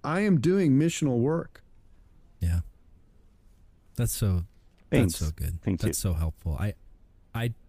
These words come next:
Speaker 2: you're tapping into something that I deeply feel. I, I feel that the escapism is probably the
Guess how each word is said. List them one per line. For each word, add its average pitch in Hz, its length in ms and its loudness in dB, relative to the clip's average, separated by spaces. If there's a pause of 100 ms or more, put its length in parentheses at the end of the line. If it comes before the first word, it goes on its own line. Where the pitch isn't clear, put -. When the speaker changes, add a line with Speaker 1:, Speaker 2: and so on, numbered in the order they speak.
(120)
Speaker 2:
you're 117 220 0
tapping 113 400 2
into 95 160 0
something 92 380 0
that 87 160 -4
I 90 320 -4 (500)
deeply 95 420 0
feel. 87 400 -2
I, 101 160 -6
I 98 140 -6
feel 127 400 0
that 104 260 -2 (560)
the 107 240 2
escapism 147 1000 0 (480)
is 117 180 -2
probably 113 580 0
the 101 400 0